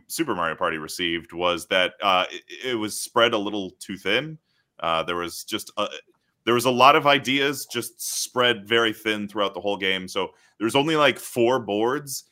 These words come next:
and it seemed like a lot of the energy, uh, in that game went into, like, all these extra modes. There were so many mini games mode. There was this river, river survivor,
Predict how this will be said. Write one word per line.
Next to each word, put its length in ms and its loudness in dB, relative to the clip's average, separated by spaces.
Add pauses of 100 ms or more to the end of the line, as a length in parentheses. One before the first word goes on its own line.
(300)
and 360 0
it 140 -8
seemed 180 -8
like 120 0
a 60 -2
lot 220 2
of 80 -4
the 180 -4
energy, 440 -2
uh, 200 0
in 160 -4
that 200 -2
game 280 -2
went 240 -6
into, 460 -8
like, 240 -2
all 100 -2
these 160 -6
extra 280 -10
modes. 500 -2
There 60 -16
were 60 -16
so 100 -12
many 160 -10
mini 280 -10
games 380 -4
mode. 240 -2
There 80 -14
was 120 -12
this 140 -18
river, 600 -2
river 280 -2
survivor, 880 0